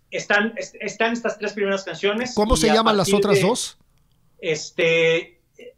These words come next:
Speaker 1: Llorar fue el primer sencillo y el segundo se llama Vieja Canción.
Speaker 2: Buenísimo, buenísimo. ¿Y cuándo sacas el, cuándo subes el disco completo?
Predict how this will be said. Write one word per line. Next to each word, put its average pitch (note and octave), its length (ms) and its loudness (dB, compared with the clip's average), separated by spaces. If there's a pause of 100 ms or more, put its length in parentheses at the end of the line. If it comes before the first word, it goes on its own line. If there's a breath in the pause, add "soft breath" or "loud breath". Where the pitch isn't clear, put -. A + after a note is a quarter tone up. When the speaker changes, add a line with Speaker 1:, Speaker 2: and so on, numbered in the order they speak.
(100)
Speaker 1:
Llorar G3 640 2
fue F#3 140 -2
el F3+ 60 -6
primer F#3+ 180 -2
sencillo G3 420 -6
y G#3+ 60 -2
el E3 100 0
segundo D#3+ 440 -8
se D3+ 180 -6
llama D3 840 -2
Vieja C#3 280 0
Canción. A2+ 360 -8 (640)
Speaker 2:
Buenísimo, C#3 540 -4 (760 loud breath)
buenísimo. F3+ 520 0
¿Y G3+ 100 0
cuándo A#3 340 2
sacas A3 480 0
el, D#3+ 260 -2
cuándo G3+ 320 2
subes G#3 540 0
el D#3 100 0
disco F#3 260 -2
completo? E3+ 540 -2